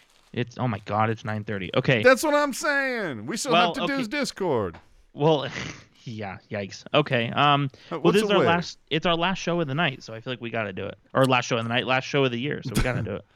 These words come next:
Speaker 2: <laughs> I've, yeah, I'm just trying to come up with a, with a nice, uh, even way to, to, to toss these out. I don't know, uh, like, but I, but I want it to be fun, you know? Like, I almost feel like, okay,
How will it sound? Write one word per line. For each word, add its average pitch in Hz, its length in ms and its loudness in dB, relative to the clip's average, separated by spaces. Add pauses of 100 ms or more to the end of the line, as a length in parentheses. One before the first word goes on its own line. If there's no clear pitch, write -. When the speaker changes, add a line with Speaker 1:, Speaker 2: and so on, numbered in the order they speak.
(140)
Speaker 2:
<laughs> - 240 -20
I've, 190 360 -4
yeah, 196 420 0
I'm 165 180 0
just 185 220 -4
trying 190 200 -4
to 160 100 -2
come 156 240 0
up 160 80 2
with 165 140 -6
a, 127 400 2
with 127 160 -2
a 117 160 0
nice, 131 880 -4
uh, 110 400 -2 (640)
even 156 540 0 (240)
way 127 560 2 (460)
to, 127 320 -2
to, 123 340 -2
to - 180 -12
toss 123 300 -2
these 117 240 -6
out. 120 300 -2 (2000)
I 123 140 -4
don't 131 100 -2
know, 113 280 -2 (180)
uh, 110 280 0
like, 120 240 -4 (160)
but 160 140 2
I, 160 80 6
but 160 260 -4
I 208 60 2
want 247 200 -2
it - 80 -4
to 202 60 -8
be 151 120 -8
fun, 104 520 -4
you 101 100 -6
know? 104 200 -2
Like, 127 160 -2
I - 20 -6
almost 143 260 -4
feel 139 180 -2
like, 117 240 -2
okay, 131 460 0